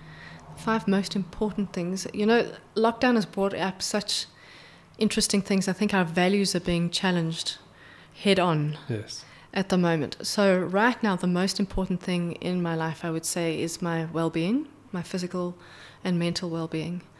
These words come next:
Speaker 1: um, the, and that of my family and the people that I love.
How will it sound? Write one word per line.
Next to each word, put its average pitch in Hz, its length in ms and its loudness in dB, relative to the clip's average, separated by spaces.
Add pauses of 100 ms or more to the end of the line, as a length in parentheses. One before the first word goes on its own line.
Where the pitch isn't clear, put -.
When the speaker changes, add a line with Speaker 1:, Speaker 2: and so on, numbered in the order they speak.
(560)
Speaker 1:
um, 180 420 2 (240)
the, 180 280 0
and 180 160 4
that 180 160 2
of 180 120 -8
my 170 120 2
family 175 360 0
and 170 100 0
the 175 40 -2
people 175 260 -8
that 165 120 -2
I 156 60 -2
love. 165 400 -6